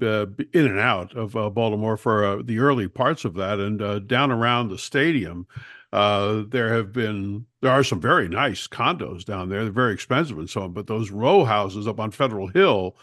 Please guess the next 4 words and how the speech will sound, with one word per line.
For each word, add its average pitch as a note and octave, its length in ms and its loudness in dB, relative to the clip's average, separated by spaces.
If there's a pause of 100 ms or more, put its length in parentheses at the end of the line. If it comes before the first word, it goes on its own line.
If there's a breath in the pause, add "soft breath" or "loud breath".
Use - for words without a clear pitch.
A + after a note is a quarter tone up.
(440 soft breath)
uh, G2+ 420 2
which C3 640 -2
were A2 640 0 (320)
being, B2 420 2